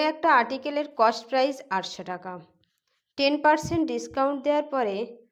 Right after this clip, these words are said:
সাড়ে বারো পার্সেন্ট প্রফিট করে, তবে মার্ক প্রাইস কত? কোনো একটা আর্টিকেলের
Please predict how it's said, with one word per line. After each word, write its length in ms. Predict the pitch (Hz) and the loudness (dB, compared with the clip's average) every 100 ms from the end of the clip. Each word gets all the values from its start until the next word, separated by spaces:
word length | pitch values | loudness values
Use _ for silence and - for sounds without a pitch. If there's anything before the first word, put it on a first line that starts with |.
| _ _ _ _ _ _ _ _ _ _ - | _ _ _ _ _ _ _ _ _ _ 0
সাড়ে 260 | 240 254 269 | 2 4 4
বারো 160 | 285 302 294 | 4 4 2
পার্সেন্ট 420 | 294 - 339 339 - | 0 -4 -4 -4 0
প্রফিট 340 | 214 208 226 - 175 | -2 -2 -8 -10 -6
করে, 220 | 160 165 - _ _ _ _ _ _ | -6 -8 -14 _ _ _ _ _ _
তবে 280 | 220 202 196 196 262 - _ _ _ _ 202 | 0 0 -2 -4 -6 -10 _ _ _ _ 0
মার্ক 200 | 220 240 277 | 2 2 0
প্রাইস 240 | 277 302 - 190 | 0 0 -4 -6
কত? 180 | 180 170 160 _ _ _ _ _ _ _ _ _ _ _ | -6 -10 -16 _ _ _ _ _ _ _ _ _ _ _
কোনো 180 | 277 294 320 | 0 2 0
একটা 180 | 320 330 277 | -2 0 2
আর্টিকেলের 600 | 220 254 262 285 285 330 | 2 0 -2 -2 0 -2